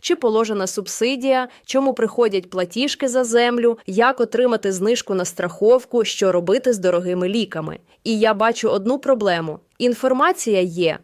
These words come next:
але вона розкидана, складна і часто прихована.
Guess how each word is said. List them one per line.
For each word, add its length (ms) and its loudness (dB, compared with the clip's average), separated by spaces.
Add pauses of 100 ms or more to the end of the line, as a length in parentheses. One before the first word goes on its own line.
(240)
але 220 4
вона 240 2
розкидана, 760 -2
складна 720 0
і 100 -8
часто 560 -2
прихована. 760 0